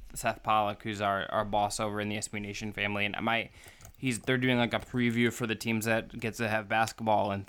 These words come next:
in theory at least, and, uh, they're, like, wondering how we could do some stuff for the teams, you know, not in there the, the quote unquote Delete Eight.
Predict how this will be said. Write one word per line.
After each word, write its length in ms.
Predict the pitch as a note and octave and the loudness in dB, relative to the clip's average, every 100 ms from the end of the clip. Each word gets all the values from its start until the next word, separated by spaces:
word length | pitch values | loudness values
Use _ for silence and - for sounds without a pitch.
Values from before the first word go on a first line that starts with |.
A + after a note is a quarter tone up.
| - | -8
in 140 | G#2 | -10
theory 340 | G2 A2+ G2+ | -4 -2 0
at 120 | F#2+ G2+ | -2 -2
least, 340 | G#2 - - - - - _ - | -4 -6 -10 -18 -20 -20 _ -8
and, 760 | A2+ A2 G#2+ G#2 G#2 - - - | -2 0 2 0 -2 -6 -12 -10
uh, 320 | - G#2 G#2+ G#2+ | 0 2 2 2
they're, 180 | A#2 | 4
like, 140 | A2+ A2 | 4 4
wondering 280 | A#2+ A#2 A2+ | 2 4 2
how 180 | A2+ A2+ | 0 -2
we 100 | G#2+ | -2
could 140 | G#2+ | -4
do 120 | A2 | -2
some 200 | G#2 A2 | -2 -4
stuff 240 | - A2 - | -2 -2 -2
for 80 | |
the 100 | A2 | -8
teams, 340 | G#2 G#2+ G#2 G2+ | -8 -8 -10 -6
you 60 | |
know, 80 | A2 | -6
not 240 | A#2 C3+ B2 | 0 0 0
in 160 | C#3 | 0
there 180 | C3+ B2 | 2 2
the, 220 | A#2 A2+ - | 0 -2 -4
the 80 | G#2+ | -10
quote 280 | - A#2+ | -6 -6
unquote 280 | G#2+ G2 G2 | -6 -6 -10
Delete 280 | A2 A2 G#2+ | -10 -10 -8
Eight. 280 | G#2+ A2 | -6 -8